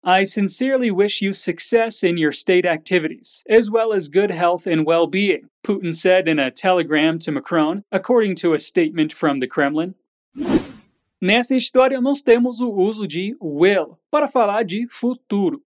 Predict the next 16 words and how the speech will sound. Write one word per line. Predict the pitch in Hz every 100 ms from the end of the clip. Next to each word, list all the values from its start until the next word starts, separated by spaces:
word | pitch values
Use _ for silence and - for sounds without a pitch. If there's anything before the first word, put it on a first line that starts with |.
| _ _
O | 311 320
recém-reeleito | 302 294 269 262 262 240 240 226 220 254 254 214
presidente | 190 196 190 165 196 233 220
francês | 233 262 262 254 262 226 285
usa | 269 285 269
o | 247 254
semimodal | - - 240 254 240 226 175 165 233
para | 277 277
dizer | 214 202 180 208
que | - 208 202 -
ninguém | 196 202 175 185 214 226
vai | 165 147 160 175 214 254
ser | - - 233 226
deixado | 190 233 - 196 196 214
de | 247
lado | 254 208 208 233